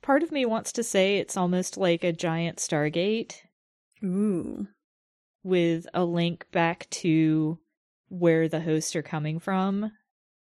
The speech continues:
Speaker 1: And
Speaker 2: Ah.
Speaker 1: this would explain why we don't know where the hosts are coming from, because we've never been able, you know, their,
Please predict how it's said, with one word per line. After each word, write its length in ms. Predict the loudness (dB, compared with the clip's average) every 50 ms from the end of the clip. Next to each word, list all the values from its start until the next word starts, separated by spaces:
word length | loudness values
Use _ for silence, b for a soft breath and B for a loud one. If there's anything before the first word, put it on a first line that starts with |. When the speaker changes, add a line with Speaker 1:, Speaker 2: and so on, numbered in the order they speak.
| _ _ -2
Speaker 1:
And 580 | 2 2 4 4 4 2 2 2 2 0 0 -4
Speaker 2:
Ah. 380 | -8 -12 -12 -12 -12 -12 -14 -14 _ _ _ -10
Speaker 1:
this 340 | -4 0 2 2 2 2 2
would 140 | 2 2
explain 540 | 2 0 -2 -6 -4 0 2 2 2 2 2
why 320 | 2 2 2 4 4 2 2
we 440 | 2 2 2 4 4 4 2 0 -4 _
don't 260 | 0 0 0 0 0 0
know 200 | 0 2 2 2
where 240 | 2 2 2 2
the 120 | 2 0 0
hosts 280 | -2 -2 -2 -2 -4
are 60 | -8 -8
coming 340 | -4 -2 0 0 0 0
from, 260 | 0 0 0 0 0 0
because 340 | -2 -2 0 0 -2 0 0
we've 140 | -2 0 2
never 280 | 2 0 2 2 2 2
been 140 | 2 0 0
able, 540 | 0 0 0 0 2 2 2 2 0 -4 -8 -10 -2
you 120 | 0 0
know, 200 | 2 2 2 2 2
their, 420 | 4 4 4 4 4 2 0 -2